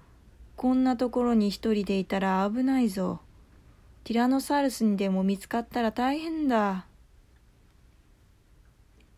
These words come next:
「ティラノサウルスって誰？」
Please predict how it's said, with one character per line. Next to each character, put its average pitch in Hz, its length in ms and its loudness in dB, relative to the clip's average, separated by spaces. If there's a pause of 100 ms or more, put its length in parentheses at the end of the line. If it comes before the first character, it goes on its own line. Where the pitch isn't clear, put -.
(760)
「テ 214 100 -10
ィ 208 60 -2
ラ 233 100 0
ノ 294 160 -4
サ 339 240 0
ウ - 20 2
ル 285 100 0
ス - 180 -8
っ - 20 -8
て - 240 -8
誰？」 254 720 2